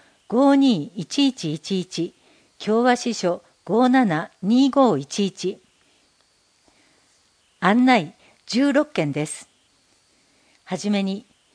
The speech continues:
開催日決定、令和九年二十歳の集い。対象者には、十一月下旬頃に案内状を送付するほか、ウェブでもお知らせしますので、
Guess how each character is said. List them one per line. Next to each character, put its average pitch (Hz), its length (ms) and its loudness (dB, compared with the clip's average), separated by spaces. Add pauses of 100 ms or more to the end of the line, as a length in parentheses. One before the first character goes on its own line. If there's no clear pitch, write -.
(760)
開 226 160 -2
催 285 340 0
日 170 140 -6
決 151 240 -10 (140)
定、 190 320 -2 (440)
令 269 260 2
和 220 140 0
九 185 200 -8
年 190 340 -4
二 - 160 -8
十 277 140 0
歳 - 160 -6
の 160 100 -2
集 160 160 -10 (160)
い。 165 100 -8 (1300)
対 277 200 -2
象 302 180 0
者 269 180 0
に 160 140 -2
は、 156 220 -2 (320)
十 240 240 0
一 262 240 -2
月 247 300 0
下 190 180 0
旬 240 300 2
頃 226 200 0
に 160 320 -6
案 220 240 2
内 269 180 4
状 247 280 0
を 240 100 0
送 226 300 -2
付 214 180 -2
す - 180 -8
る 190 120 -2
ほ 185 100 -4
か、 185 240 -6 (480)
ウ 175 40 -10
ェ 226 120 2
ブ 262 140 -2
で 277 140 2
も 196 120 0
お 156 80 -6
知 - 120 -8
ら 208 100 2
せ 202 160 -4
し - 120 -8
ま 196 140 -2
す 175 140 -10
の 156 100 -4
で、 147 260 -6